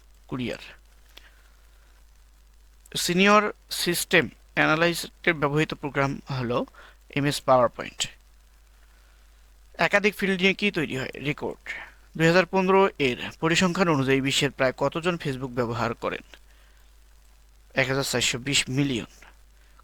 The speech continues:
কোনো ছবি ফরম্যাটিং করার জন্য উপযুক্ত প্রোগ্রাম কোনটি?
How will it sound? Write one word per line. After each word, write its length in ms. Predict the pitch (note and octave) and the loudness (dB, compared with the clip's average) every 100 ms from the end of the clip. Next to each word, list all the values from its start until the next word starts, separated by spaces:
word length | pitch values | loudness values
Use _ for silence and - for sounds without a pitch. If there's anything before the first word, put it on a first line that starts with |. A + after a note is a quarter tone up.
| - | -4
কোনো 380 | - F#3+ G#3 G#3 | 2 4 4 2
ছবি 480 | - E3+ F3+ D#3+ | 2 4 4 2
ফরম্যাটিং 540 | A#2 C3+ D3 E3 F3 F3+ | -2 0 2 2 0 0
করার 300 | D#3+ D3 C3+ | 2 2 2
জন্য 260 | C3+ C3 | -2 0
উপযুক্ত 440 | C#3+ C#3+ D#3 E3 E3 | -2 -4 -6 -6 -8
প্রোগ্রাম 380 | D#3 C3 B2 A#2 | -6 -4 -4 -4
কোনটি? 380 | G#2+ - - | -10 -14 -16